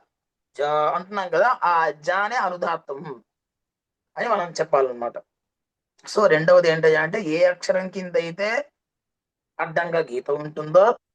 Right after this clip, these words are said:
ఆ, ఆ స్వర సంకేతం కిందకు ఉంటుందో ఆ అక్షరాన్ని మనం అనుదాత్తంగా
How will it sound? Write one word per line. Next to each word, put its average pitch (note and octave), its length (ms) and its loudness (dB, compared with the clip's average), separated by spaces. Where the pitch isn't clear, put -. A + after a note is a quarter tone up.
ఆ, D3 500 2
ఆ C3+ 100 -2
స్వర - 220 -4
సంకేతం E3+ 440 -4
కిందకు C#3+ 380 -6
ఉంటుందో D3+ 560 0
ఆ F#3 200 4
అక్షరాన్ని F#3+ 600 -2
మనం G3 140 0
అనుదాత్తంగా F3 760 -2